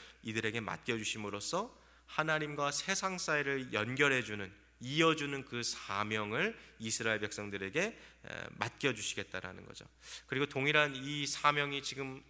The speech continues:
이 시대를 살아가고 있는 영적 이스라엘인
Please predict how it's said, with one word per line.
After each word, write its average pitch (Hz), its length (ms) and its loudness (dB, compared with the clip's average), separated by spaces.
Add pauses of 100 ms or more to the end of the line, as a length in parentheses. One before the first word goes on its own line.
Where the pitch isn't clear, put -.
(240)
이 143 140 -2
시대를 160 380 4
살아가고 135 520 4
있는 123 460 -2
영적 135 600 0
이스라엘인 117 760 0